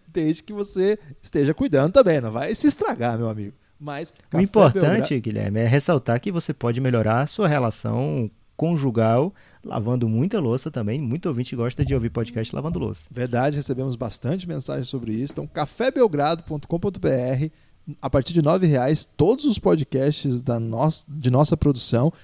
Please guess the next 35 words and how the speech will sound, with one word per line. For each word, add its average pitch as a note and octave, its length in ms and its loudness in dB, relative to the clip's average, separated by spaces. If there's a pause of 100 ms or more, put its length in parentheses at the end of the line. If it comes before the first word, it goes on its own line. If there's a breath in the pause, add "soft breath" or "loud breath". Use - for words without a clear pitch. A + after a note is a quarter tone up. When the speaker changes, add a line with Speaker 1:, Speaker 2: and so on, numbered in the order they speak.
(240 soft breath)
Speaker 1:
E G#3 100 6
a C#4 80 8
partir F3 420 2
de A#2+ 200 -6
vinte D3+ 420 -4
reais C#3 320 0
mensais B2 380 2
Speaker 2:
Não, D3 40 6
Speaker 1:
da E3 200 4
Speaker 2:
não, F#3+ 120 2
não, F#3 120 2
não, C#3 140 0 (120)
não. F#2 100 -10 (120)
Não C#3 240 0
venha D3 180 0
atrapalhar D#3+ 400 -2
meu E3 100 -4
destaque - 320 -6
final, A2+ 240 -4
Guilherme, F#2+ 220 -6
por - 80 -16
favor. G2+ 320 -6 (100)
Speaker 1:
Ah, F#3+ 140 2
não E3 100 8
é C3 60 4
pra B2+ 120 4
falar, A#2+ 200 -2
então? A#3 240 -4 (640)
Speaker 2:
Não, A2 340 -6
não G#2+ 140 -4
é. - 120 -2
É - 60 -4
segredo B2+ 480 0
aí, A2+ 160 2
secretíssimo. - 880 -8